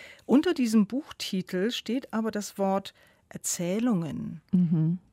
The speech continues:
Speaker 1: Ist es nun Fiktion? Oder ist es nun doch die Wahrheit?
Speaker 2: Es gibt ja diesen schönen modernen Begriff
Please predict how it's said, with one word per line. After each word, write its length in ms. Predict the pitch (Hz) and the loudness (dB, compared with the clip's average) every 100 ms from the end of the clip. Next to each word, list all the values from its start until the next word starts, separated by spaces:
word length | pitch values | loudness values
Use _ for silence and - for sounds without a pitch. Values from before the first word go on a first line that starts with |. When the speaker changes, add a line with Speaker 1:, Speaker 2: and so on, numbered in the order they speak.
| _ | _
Speaker 1:
Ist 120 | 175 190 | -6 0
es 100 | 185 | 2
nun 180 | 185 | 2
Fiktion? 640 | 170 165 - - 180 208 302 403 466 - - - | 0 -6 -6 0 2 4 2 0 -6 -12 -14 -4
Oder 200 | 226 202 | -2 -2
ist 120 | 196 | -4
es 140 | 190 175 | -4 -4
nun 160 | 165 | -4
doch 160 | 151 151 | -4 -8
die 180 | - 151 | -8 -8
Wahrheit? 560 | 160 156 156 156 - - - | -6 -6 -8 -10 -12 -18 -4
Speaker 2:
Es 180 | 180 - | -2 -2
gibt 180 | 208 | 0
ja 140 | 208 170 | 2 2
diesen 340 | 170 156 160 | 2 2 2
schönen 380 | - 180 185 180 | 2 2 4 6
modernen 460 | 165 147 147 156 156 | 4 4 4 4 2
Begriff 500 | 143 - 151 - | 0 0 -2 -4